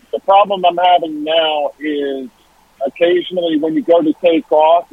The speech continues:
even with a light load, it feels like it's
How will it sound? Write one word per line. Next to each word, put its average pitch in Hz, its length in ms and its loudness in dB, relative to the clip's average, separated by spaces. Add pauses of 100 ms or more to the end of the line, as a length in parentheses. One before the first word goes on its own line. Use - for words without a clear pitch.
even 156 260 -4
with 156 160 -8
a 143 60 -2
light 147 420 -2
load, 135 380 -2
it 117 140 -14 (180)
feels 151 400 0
like 135 320 0
it's 120 180 -8